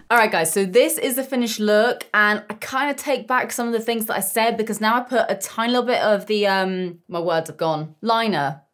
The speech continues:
Why was that so difficult? Now that I've put a little bit of liner on my inner corner and I've added the lashes, which I am obsessed with, I actually quite like this look. There's a couple of things I would like to change. Like, it is a little bit speckly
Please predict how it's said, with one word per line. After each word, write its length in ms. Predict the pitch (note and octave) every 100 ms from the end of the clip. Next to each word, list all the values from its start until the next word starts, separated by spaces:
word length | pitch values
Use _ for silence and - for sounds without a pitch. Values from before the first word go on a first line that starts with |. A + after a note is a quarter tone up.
| _ G3
Why 160 | A3+
was 100 | A#3+
that 100 | A3
so 80 | A3+
difficult? 460 | G3+ - E3 C3 - B3+
Now 120 | A3
that 140 | B3 -
I've 40 |
put 100 | D4
a 60 | A#3+
little 260 | A3+ A#3+
bit 100 | B3
of 80 | C#4
liner 260 | B3 A#3 A#3
on 80 | A3
my 120 | G#3
inner 120 | G3+
corner 360 | G3+ G#3 G3+ G#3
and 180 | G3
I've 120 | F#3 -
added 220 | F3+ F3
the 80 | F3
lashes, 480 | F3 F3 F3+ D#3 D#3
which 160 | -
I 140 | D#3+ E3+
am 260 | D#3+ D#3+ -
obsessed 720 | D#3 D#3+ - - A3+ A#3 -
with, 360 | F3 D3+ D3 D3 - - -
I 80 | G#3+
actually 640 | C4 C#4+ - F4 F4 B3 - _ _ _ _
quite 380 | - E4 D#4 C#4+
like 260 | D#4 C#4+ D4
this 200 | C#4+ C#4+
look. 180 | D4
There's 120 | A3 A3+
a 40 |
couple 280 | - D4+ D#4+
of 60 |
things 200 | D#4+ D4+
I 40 | C4+
would 80 | B3
like 140 | G#3+
to 100 | -
change. 560 | - G3+ F#3+ G#3 B3 - - -
Like, 300 | A3 G#3+ G#3+
it 200 | A3+ -
is 360 | F3+ A#3 A#3+ G#3+ -
a 60 |
little 180 | G#3+ A3
bit 100 | G3
speckly 680 | - G#3+ G#3+ A3 G#3+ A3